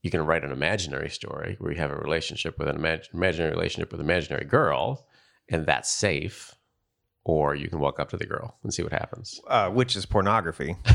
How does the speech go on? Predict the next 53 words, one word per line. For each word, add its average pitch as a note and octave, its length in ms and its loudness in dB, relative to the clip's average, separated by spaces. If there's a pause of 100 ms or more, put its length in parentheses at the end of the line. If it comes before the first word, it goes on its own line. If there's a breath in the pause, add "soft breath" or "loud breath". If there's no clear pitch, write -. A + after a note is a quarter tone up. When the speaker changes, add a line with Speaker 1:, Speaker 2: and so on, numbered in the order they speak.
(160)
Speaker 2:
by F2+ 140 6
the F2 100 4
way. E2+ 320 6
Speaker 1:
<laughs> - 40 6
Speaker 2:
And B2 120 6
it A#2 60 6
Speaker 1:
Yes, A2+ 80 4
Speaker 2:
really C3 260 6
Speaker 1:
that's G2+ 180 6
Speaker 2:
is. F2+ 120 2
It's, G2+ 200 4
Speaker 1:
exactly, A2+ 140 6
Speaker 2:
it's, - 200 2
it's G#2+ 220 4
Speaker 1:
yeah. - 60 -6
Speaker 2:
controllable. G2+ 960 4 (100)
It's, - 420 0
Speaker 1:
Right. - 160 4
Speaker 2:
it's - 160 0
a F#2 60 4
rush. F#2+ 520 4
It, F#2 180 0 (220)
it F#2+ 240 -8
gives G2 300 0
you G2 120 2
the F#2 160 2
illusion F#2 580 2
of C#3+ 120 2
intimacy. D#3+ 800 0 (540)
And F2+ 160 2
that's F2 240 0
why F2+ 160 4
I F2 60 0
think F#2+ 220 -2
it's F#2+ 140 -4
such - 280 0
an F#2+ 80 2
attra-, F#2+ 340 0
since A2+ 240 2
we're G#2 80 4
on F2 80 -2
story, A#2+ 320 4
Speaker 1:
And G2 100 6
there's F2 140 2
no F2 120 4
Speaker 2:
it's, D#2 120 2
Speaker 1:
risk. C#2+ 400 -2
Speaker 2:
it's C3 160 2
a B2+ 60 4
powerful G2 420 2
storyline. B2 460 2
Speaker 1:
Yeah, C#2 160 0 (240)
right. D2 240 0